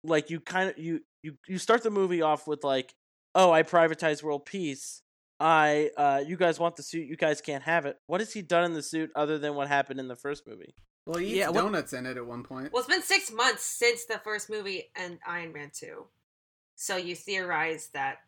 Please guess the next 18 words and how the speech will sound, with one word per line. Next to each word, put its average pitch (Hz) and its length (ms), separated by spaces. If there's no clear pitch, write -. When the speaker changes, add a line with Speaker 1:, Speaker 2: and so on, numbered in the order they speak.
Speaker 4:
he's 151 220
done 160 180
Speaker 1:
Well, 269 160
like, 262 240
so, 254 220
like, 220 200
Speaker 4:
heroics. - 220
Speaker 1:
how 247 180
long 262 240
is 240 120
the 226 80
dis-, 214 300
how 226 160
long 240 180
is 208 120
the 214 80
difference 208 340
between 190 400